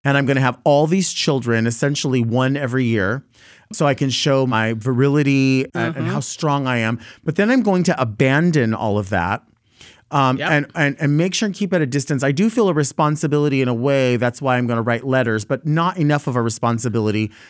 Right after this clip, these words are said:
Speaker 1: to have these people around. And now, like, I need to make money. This guy really seems into me.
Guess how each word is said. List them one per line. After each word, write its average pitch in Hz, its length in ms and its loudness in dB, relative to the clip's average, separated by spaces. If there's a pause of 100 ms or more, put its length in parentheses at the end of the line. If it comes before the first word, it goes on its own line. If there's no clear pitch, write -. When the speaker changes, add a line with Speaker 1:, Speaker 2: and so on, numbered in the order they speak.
(120)
Speaker 1:
to 147 100 0
have 143 280 0
these 139 200 -2
people 123 240 -2
around. 113 640 0 (360)
And 160 220 2
now, 190 380 2
like, 147 320 0
I 156 100 0
need 175 300 0
to 190 80 0
make 151 200 0
money. 131 480 -2
This 165 400 -2
guy 135 760 2
really 147 380 0
seems 131 340 -2
into 139 420 -2
me. 107 220 -2